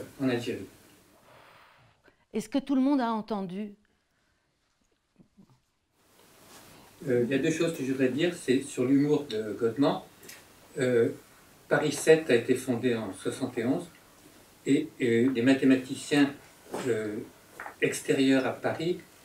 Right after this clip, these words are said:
Speaker 1: ont rejoint, un, ont fabriqué un département de mathématiques à l'université de Dauphine. Ce département a disparu, et tous ceux qui ont été nommés à cet endroit-là ont rejoint,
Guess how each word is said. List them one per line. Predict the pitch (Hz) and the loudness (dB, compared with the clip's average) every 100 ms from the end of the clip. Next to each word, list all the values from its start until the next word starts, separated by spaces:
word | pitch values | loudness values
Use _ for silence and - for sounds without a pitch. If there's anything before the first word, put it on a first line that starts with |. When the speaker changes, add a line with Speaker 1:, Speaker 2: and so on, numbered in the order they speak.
| - 202 | -16 -6
Speaker 1:
ont | 139 | -2
rejoint, | 151 147 - 151 165 - - 135 | 0 0 0 0 0 -4 -10 -4
un, | 117 110 107 104 - | -2 -2 -4 -8 -8
ont | 120 | -6
fabriqué | 135 127 127 160 143 | -2 0 0 0 0
un | 117 - | -2 -8
département | 123 143 143 - 131 | -2 0 0 -2 0
de | 127 | 0
mathématiques | 117 127 120 - 165 | 0 -2 -4 -6 -6
à | 117 | -4
l'université | 120 120 120 - - 139 135 - - | -2 -4 -6 -10 -4 -2 -2 -6 -12
de | 104 104 104 - - | -10 -8 -10 -14 -4
Dauphine. | 143 147 127 104 95 - _ _ - - - - - - - | -2 -2 -4 -8 -12 -18 _ _ -20 -20 -20 -20 -20 -20 -6
Ce | 120 | 2
département | 135 131 - 127 127 | 4 4 2 0 0
a | |
disparu, | 113 - - - 127 190 - | -2 -6 -6 -4 -2 -2 -2
et | 131 | -4
tous | - 175 | -4 -8
ceux | 160 156 147 | -2 0 0
qui | - 120 | -2 -6
ont | |
été | 113 - | -4 0
nommés | 131 127 | 2 4
à | 120 | 2
cet | - - 120 | -2 -8 -8
endroit-là | - 113 151 - | -4 -2 -2 -2
ont | 131 | 0
rejoint, | 120 131 143 156 | 2 2 0 -2